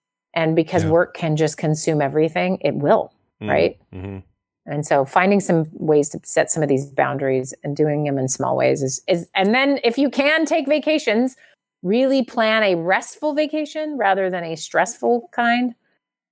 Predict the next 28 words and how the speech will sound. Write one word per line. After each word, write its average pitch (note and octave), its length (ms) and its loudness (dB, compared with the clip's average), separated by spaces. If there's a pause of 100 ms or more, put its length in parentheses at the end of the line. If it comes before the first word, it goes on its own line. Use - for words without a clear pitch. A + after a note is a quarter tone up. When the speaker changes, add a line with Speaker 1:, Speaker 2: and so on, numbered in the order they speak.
(140)
Speaker 1:
Um, D#3+ 480 2
if E3 200 -2
you G3 80 2
can F#3 640 2 (340)
take F#3+ 280 -2
weekends F#3 760 0
and E3+ 320 0
make F#3 180 -2
sure - 180 0
there F3+ 240 4
are - 20 -2
a E3 100 -2
couple F#3+ 260 0
hours F#3 280 4
every F3 220 4
weekend D#3 480 0
where C#3+ 80 -2
you D3 180 -2
are C#3+ 100 -2
really D3+ 420 0 (500)
giving E3 200 0
yourself D#3+ 320 -2
something D3+ 360 -6
that D3 100 -6
you D3+ 140 -4
need C#3 340 -4
to D3 120 -12
recover. C3 600 0